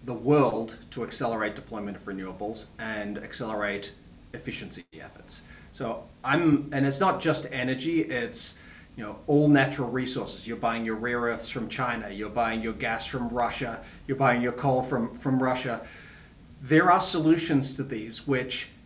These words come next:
today might feel like they're more expensive or they're a deployment of capital that isn't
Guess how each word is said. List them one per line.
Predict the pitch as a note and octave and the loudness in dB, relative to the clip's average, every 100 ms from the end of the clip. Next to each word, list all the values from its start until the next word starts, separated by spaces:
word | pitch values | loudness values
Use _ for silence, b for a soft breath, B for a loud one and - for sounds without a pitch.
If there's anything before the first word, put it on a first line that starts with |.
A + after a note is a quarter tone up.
| - | -10
today | - C#3 C3+ D3 E3+ | -2 0 4 4 4
might | D#3 C3+ C#3 C#3+ | 4 4 2 -2
feel | - D3+ C3+ | -4 0 2
like | B2 B2 - | 4 2 2
they're | A#2+ | -2
more | A#2 A#2+ | -2 -2
expensive | A#2+ - A#2+ A#2 B2+ A#2 | -4 -8 -8 -4 -4 -2
or | A2+ A2 | -2 -2
they're | A#2+ A2+ A2+ - | 0 0 0 -2
a | B2 | -6
deployment | - - C#3 C3 A#2+ | -8 -2 2 2 0
of | - | -4
capital | C#3 C3 - B2+ | -2 -2 -2 -2
that | A#2 A#2+ | -2 0
isn't | C3+ C#3 D3 - | 2 2 0 -4